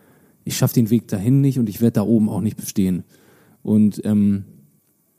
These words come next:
äh, gerade dann musst du's halt machen.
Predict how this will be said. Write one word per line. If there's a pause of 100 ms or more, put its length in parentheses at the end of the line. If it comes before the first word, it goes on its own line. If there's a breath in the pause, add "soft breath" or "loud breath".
(1500 soft breath)
äh, (760)
gerade
dann (440)
musst
du's
halt
machen.